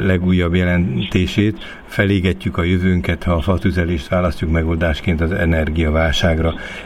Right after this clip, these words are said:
Komplikált dolog, nyilván sok kényszer, ö,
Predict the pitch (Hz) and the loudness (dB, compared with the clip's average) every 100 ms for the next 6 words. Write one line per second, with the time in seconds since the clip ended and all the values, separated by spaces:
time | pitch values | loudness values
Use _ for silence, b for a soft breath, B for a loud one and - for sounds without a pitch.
0 | - - 127 117 101 101 104 98 101 107 | -2 2 4 4 4 2 2 0 0 0
1 | 110 107 107 95 90 - 98 - 101 98 | 0 2 4 4 2 2 0 2 2 2
2 | - 95 90 - 73 101 | 2 0 2 -2 -4 0